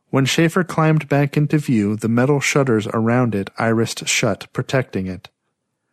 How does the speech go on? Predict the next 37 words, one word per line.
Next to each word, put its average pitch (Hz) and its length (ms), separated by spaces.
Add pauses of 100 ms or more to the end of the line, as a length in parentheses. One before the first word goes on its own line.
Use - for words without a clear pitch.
(260)
His - 200
suit's - 380
radar 147 400
warned 135 420
him 151 220
of 131 140
another 127 400
incoming 143 640
swing, 104 600
and 127 140
again 123 440
he 113 200
ducked, 117 500 (460)
clinging 156 400
tightly 143 480
to 117 140
the 113 120
massive 131 640
armored 123 460
torso. 101 600 (840)
The 127 100
Saurian's 151 540
ball 143 300
turret 156 360
weaponry 120 600
opened 131 440
up, 113 380 (140)
but 127 100
Schaefer 151 400
was 131 160
too 170 240
close 127 420
for - 200
the 110 80
guns 113 320
to 113 100
bear, 110 420